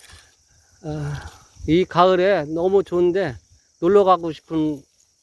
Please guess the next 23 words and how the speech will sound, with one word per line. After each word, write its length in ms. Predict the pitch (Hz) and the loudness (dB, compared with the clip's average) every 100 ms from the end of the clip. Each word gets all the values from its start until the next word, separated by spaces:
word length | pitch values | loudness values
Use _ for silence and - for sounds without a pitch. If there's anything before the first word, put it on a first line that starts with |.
| _ _ - | _ _ -6
날씨네요. 540 | 131 135 135 120 110 | -6 -4 -2 -2 -4
진짜 400 | - 117 - 113 - _ | -8 -14 -10 -12 -12 _
좋은데. 360 | - 123 117 139 | -8 -6 -4 -6
에, 1900 | - _ - - - - - - - - - _ _ 175 170 160 156 143 131 | -10 _ -20 -20 -20 -20 -20 -20 -20 -20 -20 _ _ -16 -10 -6 -6 -8 -6
고구마 380 | 156 165 170 156 | -2 2 2 2
수확하려면 760 | 202 202 190 180 156 170 147 127 | 2 2 2 2 2 0 -2 -6
아마 240 | 131 143 131 | -4 -4 -4
삘기 380 | 220 220 208 190 | -6 -6 -6 -8
뽑아야 300 | 180 165 151 | -4 -2 -2
할 60 | |
것 200 | 139 127 | -4 -10
같아요. 300 | - 120 110 - _ _ _ | -8 -8 -8 -14 _ _ _
지금 220 | 151 147 - _ _ _ _ | -4 -4 -6 _ _ _ _
이쪽에 680 | 165 151 147 170 156 185 160 - - _ - _ _ - | -6 -6 -4 -2 0 0 -2 -8 -20 _ -20 _ _ -10
보시다시피 580 | 160 151 165 143 _ 143 | -8 0 0 0 _ 2
여기가 300 | 151 156 139 | 2 2 2
마늘 320 | 135 165 170 | 2 2 2
심을 220 | 170 160 | 0 -2
건데, 420 | - 139 139 170 123 - _ _ _ _ | -2 -4 -2 -4 -8 -16 _ _ _ _
마늘 300 | 131 143 135 - | -6 -4 -6 -10
심으려고 560 | - - 202 185 151 127 | -8 0 2 4 2 0
지금 140 | 127 120 | -6 -10
캐는, 400 | - 190 175 | -6 -2 -2